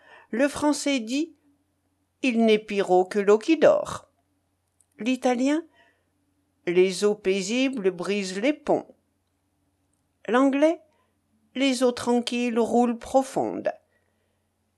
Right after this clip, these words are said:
Et tous les trois ont raison, dans leur pays. Pour le français, si instinctivement expansif et sociable,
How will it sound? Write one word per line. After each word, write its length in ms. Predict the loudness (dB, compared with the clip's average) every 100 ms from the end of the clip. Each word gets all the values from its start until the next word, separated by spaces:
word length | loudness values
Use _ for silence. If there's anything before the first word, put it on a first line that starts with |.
| _
Et 440 | 0 2 2 0 -2
tous 100 | -4
les 160 | -4 -4
trois 240 | -2 2
ont 100 | 4
raison, 540 | 4 2 6 4 4 -4 _ _ -20 -18 -8
dans 140 | -2 2
leur 260 | 0 0
pays. 460 | 0 0 0 -6 -12 _ _ _ _ _ _ _ -8
Pour 160 | 0 2
le 120 | 2
français, 540 | 0 -2 0 -2 -2 -6 _ -20 -12
si 260 | -4 2
instinctivement 960 | 2 2 0 0 0 -2 -6 -4 0 0
expansif 800 | 0 -4 -6 -6 -4 -6 -8 -8
et 80 | -8
sociable, 840 | -6 -6 -6 0 2 2 0 -8